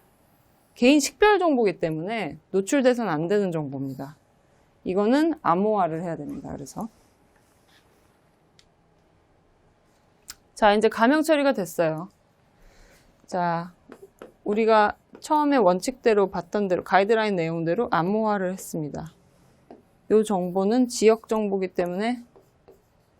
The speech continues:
분류를 위해서 필요하겠죠. 요거는 임대료 시세를 파악하려면 필요해야 되는데, 라운딩을 거쳐서 조금 특정이 어렵게 만들었습니다.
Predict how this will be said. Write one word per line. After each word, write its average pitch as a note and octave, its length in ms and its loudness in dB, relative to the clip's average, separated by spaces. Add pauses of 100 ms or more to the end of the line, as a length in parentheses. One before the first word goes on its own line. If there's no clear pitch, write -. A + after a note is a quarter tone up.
(280)
분류를 C4 420 4
위해서 G3 220 6
필요하겠죠. C#4 840 0 (840)
요거는 C4 600 2 (640)
임대료 B3+ 440 4
시세를 C#4+ 400 0
파악하려면 C4+ 840 2
필요해야 D4 480 -2
되는데, B3 580 -2 (1300)
라운딩을 C4 640 4
거쳐서 A3+ 640 0 (1300)
조금 B3 640 0
특정이 C4 420 0
어렵게 F3 640 2
만들었습니다. E3 1000 -4